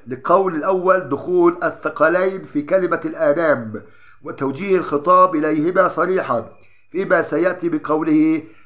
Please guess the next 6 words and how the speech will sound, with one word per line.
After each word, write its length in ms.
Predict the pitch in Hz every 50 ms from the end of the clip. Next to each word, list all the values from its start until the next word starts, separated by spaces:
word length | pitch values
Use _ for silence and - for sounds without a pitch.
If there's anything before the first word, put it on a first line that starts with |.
| - -
"سيفرغ 800 | - - - 135 143 165 185 190 185 - - 151 143 139 123 110
لكم 640 | 113 131 147 185 190 - - 165 175 185 175 180 - 160
أيها 360 | 151 143 147 143 170 175 175
الثقلان، 920 | 175 175 - - 160 - - 151 151 151 143 135 131 123 110 104 104 110
سنفرغ 600 | 107 - 127 143 175 170 - - 147 139 127 131
لكما 640 | 143 156 147 - 147 143 143 143 143 147 143 143 143